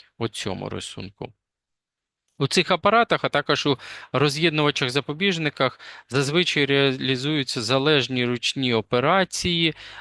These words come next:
е, замикання та розмикання, тобто операції, в яких швидкість та сила операції залежать від дії оператора.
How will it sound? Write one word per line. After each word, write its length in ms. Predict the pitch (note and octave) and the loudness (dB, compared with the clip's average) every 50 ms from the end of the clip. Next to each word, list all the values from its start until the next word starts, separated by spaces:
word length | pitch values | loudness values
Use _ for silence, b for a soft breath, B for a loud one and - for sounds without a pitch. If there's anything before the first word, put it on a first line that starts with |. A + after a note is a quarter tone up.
| B - | B 0
е, 220 | A#2 B2 B2+ A#2+ | 2 2 4 2
замикання 640 | A2 A2 C#3 C#3 C#3 C3+ - - D#3+ D#3 D3+ D3 C3+ | 2 2 2 2 2 0 0 0 0 0 0 0 -2
та 140 | - - B2+ | 0 0 0
розмикання, 640 | B2 B2 A2+ C3 C3 B2+ - - A#2+ A2 G#2 G#2 G2 - | 0 0 -2 -2 -4 -4 -2 -2 -2 0 0 -2 -2 -2
тобто 280 | A2+ - - - B2 | -4 -4 0 0 0
операції, 560 | A#2+ - - C#3 D3+ E3 E3+ D3+ - - C3 | 0 0 0 0 0 0 0 -2 -2 -2 0
в 40 | A2+ | 0
яких 320 | A#2 A2+ - - A#2 - - | 0 -2 -2 -4 -4 -2 -2
швидкість 800 | - - - B2 C#3 D#3 D#3 C#3 - _ - A#2+ A2 - - | -2 -2 -2 -2 0 0 0 0 -2 _ -8 -6 -6 -6 -4
та 120 | - C3 A#2+ | -4 -4 -2
сила 420 | - - - D3+ C#3+ B2+ A#2 A#2 | -2 -2 0 0 0 2 2 2
операції 640 | A2 G#2 - A#2+ B2+ D3+ F3 F3+ D#3+ - - B2+ A#2 | 0 0 0 0 2 2 2 2 0 0 -2 -2 -2
залежать 500 | A2 A#2 A#2+ C3 C#3 B2+ B2 A#2+ A2+ - | -2 -2 0 0 0 0 -2 -2 -4 -6
від 140 | A#2 A2+ A2+ | -8 -8 -6
дії 260 | - A#2+ C3 C3 B2 | -4 -2 0 2 2
оператора. 720 | A#2 G#2+ - C3 B2 A#2+ G#2+ G2+ - - - F#2+ F#2 F#2 | 2 2 0 0 2 2 2 2 0 -2 -4 -4 -4 -4